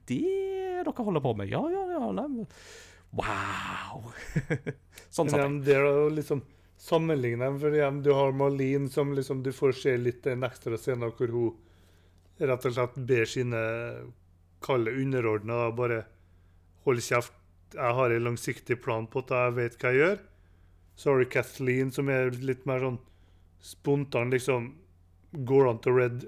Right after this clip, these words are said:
Speaker 2: Red, Red, er det Red Brian?» «Nei? OK. Tilbake til vår kjære lege. En av de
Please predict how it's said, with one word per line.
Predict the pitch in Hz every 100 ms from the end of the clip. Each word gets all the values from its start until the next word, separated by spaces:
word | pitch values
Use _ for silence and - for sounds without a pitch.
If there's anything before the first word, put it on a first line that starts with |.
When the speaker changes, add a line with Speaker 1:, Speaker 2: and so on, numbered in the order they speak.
| 175
Speaker 2:
Red, | 139 127 127 139 127
Red, | 143 135 123 123 185
er | 160 143
det | 143 143
Red | 143 127 131
Brian?» | 143 127 139 196 - - - _ _ _ _ -
«Nei? | 127 147 180 - - _ 147
OK. | 135 139 110 - - _ _ - - - - -
Tilbake | 139 143 123 131
til | 127 131
vår | 131
kjære | 127 143 139
lege. | 135 143 147 143 160 202 - - _ _ -
En | 156 131 135
av |
de | 135